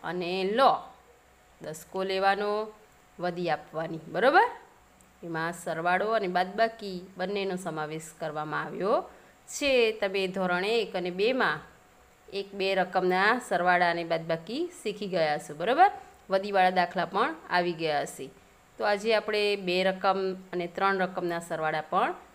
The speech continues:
જોઈશું. તો ચાલો આપણે પહેલાં પ્રકરણ ત્રણમાં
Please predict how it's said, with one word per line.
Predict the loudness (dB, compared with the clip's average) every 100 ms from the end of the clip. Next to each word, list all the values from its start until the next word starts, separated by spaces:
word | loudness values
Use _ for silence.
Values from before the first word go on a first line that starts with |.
| -18 -10
જોઈશું. | -2 -2 -2 -6 -14 -14
તો | -12
ચાલો | -2 2 4
આપણે | 2 0 -4
પહેલાં | -2 2 4 4 -2 -20 -20 _ _ _ _ -6
પ્રકરણ | -6 -2 -2 -2
ત્રણમાં | 2 4 4 2 -4